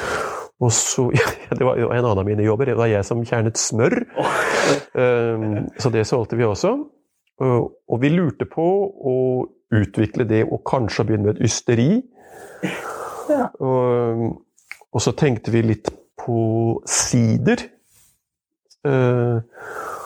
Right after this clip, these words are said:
Speaker 1: og det var en av brødrene som var veldig, eh, keen på at vi skulle tenke på å lage mjød. Eh, men det var da,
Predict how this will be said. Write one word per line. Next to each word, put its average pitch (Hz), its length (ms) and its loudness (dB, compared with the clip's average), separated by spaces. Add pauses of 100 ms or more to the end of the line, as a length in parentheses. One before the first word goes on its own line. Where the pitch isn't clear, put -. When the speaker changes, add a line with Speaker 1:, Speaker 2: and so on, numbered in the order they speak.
(240)
Speaker 1:
og 110 200 0
det 113 80 4
var 120 160 2
en 113 340 2 (180)
av 113 220 0 (140)
brødrene 113 480 2
som - 180 -2
var 113 180 2 (140)
veldig, 107 480 2 (100)
eh, 107 400 2 (920)
keen 101 260 0
på 107 80 2
at 107 120 0
vi 113 40 2
skulle 110 240 0
tenke 120 220 0
på 110 80 2
å - 20 0
lage 104 220 2
mjød. 131 580 0 (960)
Eh, 104 540 2 (640)
men 117 180 0
det 113 80 2
var 117 160 2
da, 113 80 2